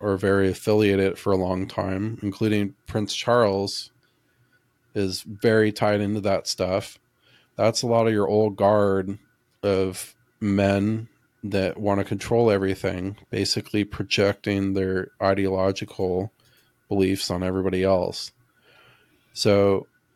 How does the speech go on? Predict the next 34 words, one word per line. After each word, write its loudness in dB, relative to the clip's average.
I -4
mean, 0
hopefully, -2
<laughs> -14
hopefully 2
the 2
women 2
are 0
able 0
to 0
rein 0
that 2
back 0
in -4
control 0
a -2
little 0
bit, 0
but 2
it's -4
just, 0
at -4
some 2
point 2
we -2
gotta 2
get -2
beyond 0
just -4
going 2
out -2
and -6
trying -2
to -2